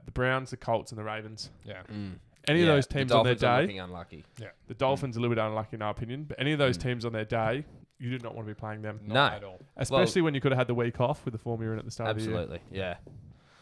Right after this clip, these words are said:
Speaker 2: That
Speaker 3: It's
Speaker 2: might
Speaker 3: gonna be
Speaker 2: come,
Speaker 3: very interesting.
Speaker 2: that might come back to bite 'em before
Speaker 3: It's,
Speaker 2: all said
Speaker 3: yeah,
Speaker 2: and done,
Speaker 3: it's
Speaker 2: I
Speaker 3: gonna be
Speaker 2: reckon.
Speaker 3: very interesting. I d-, I think the Bills will end up jumping them for the two seed.
Speaker 2: Yeah.
Speaker 3: But anyway,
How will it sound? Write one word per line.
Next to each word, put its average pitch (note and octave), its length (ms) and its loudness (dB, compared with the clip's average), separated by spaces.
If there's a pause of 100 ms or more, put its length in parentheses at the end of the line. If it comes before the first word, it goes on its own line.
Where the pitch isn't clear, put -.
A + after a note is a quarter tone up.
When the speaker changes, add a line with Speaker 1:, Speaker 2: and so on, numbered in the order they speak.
(140)
Speaker 2:
That A#2+ 140 -4
Speaker 3:
It's A#2+ 80 -4
Speaker 2:
might A#2+ 60 0
Speaker 3:
gonna B2+ 140 6
be A#2 80 4
Speaker 2:
come, A2 60 -2
Speaker 3:
very G#2+ 300 0
interesting. - 320 -16
Speaker 2:
that D#3 100 2
might C#3 220 -2
come G#2+ 140 -6
back G2 160 -6
to G#2 60 -16
bite F#2 200 -8
'em F2+ 140 -14
before F#2+ 160 -12
Speaker 3:
It's, G#2+ 80 -8
Speaker 2:
all G2 100 -14
said F#2+ 80 -8
Speaker 3:
yeah, G2 200 2
Speaker 2:
and - 80 -6
done, F#2+ 160 -2
Speaker 3:
it's G2 80 -6
Speaker 2:
I G2 40 -8
Speaker 3:
gonna G2 140 0
be F#2+ 60 0
Speaker 2:
reckon. F#2 80 -4
Speaker 3:
very F#2 280 -2
interesting. F2 460 -10 (120)
I A2+ 160 8
d-, C3 120 6
I A2+ 180 2
think A2 220 -8
the F#2+ 60 -12
Bills F#2 260 -10
will F#2 100 -12
end F2 100 -14
up E2+ 80 -16
jumping F2+ 300 -16
them E2+ 100 -20
for - 80 -20
the D2+ 60 -20
two B1+ 220 -20
seed. - 180 -20
Speaker 2:
Yeah. G#2+ 140 -8
Speaker 3:
But A2 60 -6
anyway, F2 260 -12